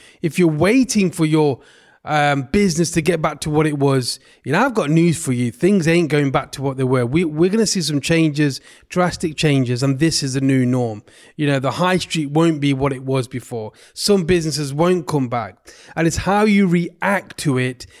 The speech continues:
that makes that difference. You know, you gotta react in the right way. You've gotta look at what's happening now,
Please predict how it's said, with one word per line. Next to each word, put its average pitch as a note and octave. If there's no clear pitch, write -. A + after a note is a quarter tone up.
that D3
makes D#3
that C3+
difference. B2
You D3+
know, B2
you D3+
gotta F#3+
react D3+
in D3
the C#3
right D3
way. C#3
You've C3+
gotta F3+
look G3
at E3+
what's D#3+
happening D3+
now, B2+